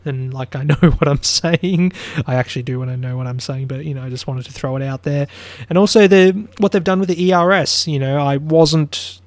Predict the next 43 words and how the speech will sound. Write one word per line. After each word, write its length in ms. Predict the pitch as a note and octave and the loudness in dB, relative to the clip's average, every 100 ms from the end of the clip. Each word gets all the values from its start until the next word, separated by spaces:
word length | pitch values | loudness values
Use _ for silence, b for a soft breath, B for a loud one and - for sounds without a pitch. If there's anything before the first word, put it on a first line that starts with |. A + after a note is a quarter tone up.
| _ _ _ _ _ _ | _ _ _ _ _ _
you 100 | E3+ | -4
know, 340 | C3+ B2 C3 D3 _ - | -2 -4 -10 -12 _ -4
I 40 | |
didn't, 720 | C3+ C3 D#3+ D#3 D3+ C#3+ C#3+ D#3 _ _ _ | -4 -2 0 0 2 0 -2 -6 _ _ _
I 80 | D#3+ | -4
didn't 760 | C3 D#3+ D#3 D3+ - - - - _ - | -2 -2 0 -2 -4 -12 -14 -18 _ 0
not 300 | D3+ F#3 F#3 | 2 2 0
like 360 | C3+ B2+ - | -6 -6 -8
the 80 | C3+ | -12
previous 440 | - C#3 C3+ C#3 | -6 -4 -2 -4
system, 380 | - C#3+ - C#3+ | -4 -6 -6 -6
but 120 | C3+ | -8
this 140 | - C#3 | -6 -6
system 420 | - D3 - C#3 | -4 -6 -8 -8
is 140 | C3 | -10
definitely 500 | - C#3 - B2 C3+ | -6 -6 -6 -12 -10
a 60 | C#3 | -8
lot 220 | C#3 A#2+ | -8 -6
more 340 | D3 C#3+ C#3 C#3 B B B - | -4 -2 -4 -6 B B B -2
easier. 560 | F3+ E3 D3+ D#3 D#3 D3+ | 2 2 4 4 4 4
It's 200 | C3+ - | 0 -6
better 360 | - D3 C#3 | -2 0 2
integrated 560 | C#3 C#3 - C#3 C#3 C3+ | 2 0 0 2 2 2
where 160 | C3+ C3 | 0 -4
it's 100 | - | -6
just 180 | C#3+ - E3+ | -10 -10 -2
one 240 | C#3+ C3+ | 0 0
button 240 | B2+ D3 | -4 -6
that 100 | C#3 | -8
you 80 | C#3+ | -6
need 220 | C3+ C3 | -8 -8
to 60 | - | -10
push, 500 | - E3 D#3 - - B B B B | 0 4 4 2 -4 B B B B
and 160 | E3 E3 | -2 2
you 100 | F#3 | 2
actually 240 | G#3+ B3 | 2 0
feel 440 | - - D#3 E3 | -2 -6 0 4
it 100 | G3 | 6
a 60 | G3 | 4
lot 220 | F#3+ E3 | 2 0
more. 260 | F3 F3 F3+ _ | 0 0 -2 _
<coughs> 1120 | - - - - _ _ _ _ _ - _ | -8 -8 -16 -20 _ _ _ _ _ -20 _
Sorry, 360 | - - C3 A#2 | -12 -8 -8 -10